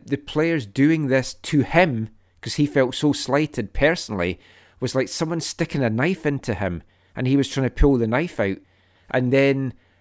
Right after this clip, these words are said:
the, the word was he'd locked the players out and they couldn't get into the stadium.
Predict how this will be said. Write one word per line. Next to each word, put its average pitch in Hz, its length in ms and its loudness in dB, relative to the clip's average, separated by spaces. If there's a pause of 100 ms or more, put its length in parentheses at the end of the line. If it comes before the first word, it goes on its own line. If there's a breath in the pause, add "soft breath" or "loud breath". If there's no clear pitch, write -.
(120)
the, 131 180 2
the 113 160 -2
word 131 300 4
was 127 220 2
he'd - 220 -2
locked 127 320 4
the 127 80 0
players 110 420 0 (100)
out 160 260 2
and 117 140 -4
they 110 60 0
couldn't 117 240 -2
get 113 120 -2
into - 200 -12
the - 80 -18
stadium. 165 680 0